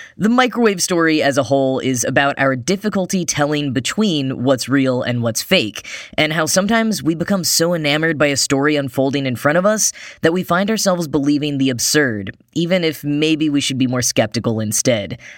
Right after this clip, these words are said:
The newsreels I edited into the beginning of the video introduced this concept from the get-go and make you question the entire veracity of the video from the beginning, just like I was questioning whether Magnetron's humanity was also real or not.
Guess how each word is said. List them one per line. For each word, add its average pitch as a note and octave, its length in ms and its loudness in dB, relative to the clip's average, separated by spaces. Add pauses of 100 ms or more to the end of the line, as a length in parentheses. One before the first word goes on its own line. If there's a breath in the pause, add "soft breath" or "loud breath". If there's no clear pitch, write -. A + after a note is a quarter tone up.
(280 loud breath)
The D3+ 120 4
newsreels G3 580 2
I D3+ 60 4
edited C#3+ 420 0
into C3 160 -2
the B2 80 0
beginning C3 400 0
of B2+ 80 0
the A#2+ 80 0
video C3 440 2
introduced F3 580 -2
this C#3 160 0
concept B2 500 2
from A2 220 0
the A2 60 -4
get-go A2+ 560 0 (120)
and C#3+ 100 0
make G3+ 200 0
you C4 80 2
question F3 460 0
the D3+ 100 0
entire C#3 320 2
veracity C3+ 560 0
of C3+ 80 0
the B2+ 80 -2
video A#2+ 280 0
from A#2+ 160 -2
the A#2 60 0
beginning, A2+ 520 -2 (380 loud breath)
just E3 280 0
like F#3 200 2
I D#3+ 200 0
was G3 160 -4
questioning D#3 600 0
whether D3 280 2
Magnetron's C#3+ 640 0
humanity C3 680 0
was C3 240 -2
also C#3+ 380 0
real B2+ 380 0
or A#2 120 -2
not. A#2+ 480 2